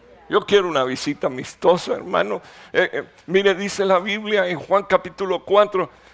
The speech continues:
que a Jesús le era necesario pasar por Samaria. El Señor no viene a buscar gente buena. El Señor viene a buscar a gente que ama.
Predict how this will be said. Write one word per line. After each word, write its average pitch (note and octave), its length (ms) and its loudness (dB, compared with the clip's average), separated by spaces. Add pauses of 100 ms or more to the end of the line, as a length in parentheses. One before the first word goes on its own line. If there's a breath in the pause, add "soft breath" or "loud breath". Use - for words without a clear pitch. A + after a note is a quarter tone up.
(160 soft breath)
que F3 260 2
a E3 160 4
Jesús D#3+ 600 -4
le E3 200 2
era G3+ 160 2
necesario G3 680 -2
pasar - 520 -2
por D3+ 140 -4
Samaria. B2 560 -2 (800 soft breath)
El F3+ 160 2
Señor F#3+ 380 -2
no C#4+ 160 -4
viene D4+ 220 -6
a - 20 -6
buscar C#4+ 380 -4
gente G#3+ 320 -6
buena. F#3+ 440 -4 (480)
El F3+ 120 -2
Señor D#3 320 -2
viene G3 180 -2
a A3 40 -4
buscar F#3 360 -2
a E3+ 80 -2
gente F3+ 340 -4
que D3 160 -4
ama. C#3 300 -2